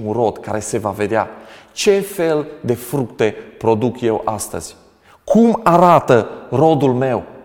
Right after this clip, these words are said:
Dacă nu știi să-ți răspunzi la întrebările astea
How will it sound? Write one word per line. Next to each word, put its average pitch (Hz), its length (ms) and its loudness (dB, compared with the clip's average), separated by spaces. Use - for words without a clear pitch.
Dacă 120 260 0
nu 214 200 4
știi - 680 -2
să-ți 123 260 0
răspunzi 135 340 -2
la 139 60 4
întrebările 120 480 -2
astea 98 320 -6